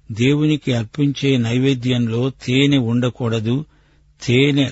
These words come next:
లోక సంబంధమైన మాధుర్యానికి సంకేతం. లౌకిక ఆనందం నీలో ఇమడదు. దానిని వాంతి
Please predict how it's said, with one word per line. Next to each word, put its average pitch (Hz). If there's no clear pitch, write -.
లోక 123
సంబంధమైన 127
మాధుర్యానికి 120
సంకేతం. 117
లౌకిక 135
ఆనందం 127
నీలో 131
ఇమడదు. 113
దానిని 131
వాంతి 131